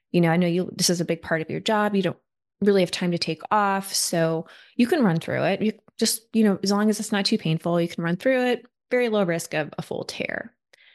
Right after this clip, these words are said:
And he just left it at that. So I was sitting there thinking, like, "Okay, I have a half marathon I'm training for. I'd, I'd love to hit my goal sub one thirty."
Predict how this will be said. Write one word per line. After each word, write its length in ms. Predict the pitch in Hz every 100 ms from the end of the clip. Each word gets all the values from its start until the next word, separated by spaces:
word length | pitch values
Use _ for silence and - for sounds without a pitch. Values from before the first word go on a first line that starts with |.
| _ _ _ _ _ _ _ _ _ _ -
And 100 | 214
he 100 | 226
just 160 | 220 -
left 180 | 220 226
it 80 |
at 160 | 214 208
that. 260 | - - - _ _ _ _ _ _ _ _ _ _ _
So 360 | - 214 208 - - _ _ -
I 60 |
was 160 | 226 233
sitting 280 | 254 233 202
there 120 | 190
thinking, 380 | 190 214 - 170
like, 200 | 170 202
"Okay, 440 | 262 - 160 180
I 60 | 208
have 340 | 190 165 165
a 160 | 180 185 _ _ _ _ _ -
half 180 | 233 214
marathon 380 | 180 160 165 175
I'm 80 | 190
training 340 | - 151 160
for. 180 | - 180
I'd, 140 | 185 -
I'd 220 | 175 -
love 260 | 147 160 185
to 360 | - 175 180 - _
hit 260 | - -
my 340 | 175 165 175 180 -
goal 320 | 143 160 _ _ _
sub 320 | - 190 156
one 180 | 190 226
thirty." 460 | 185 160 190 262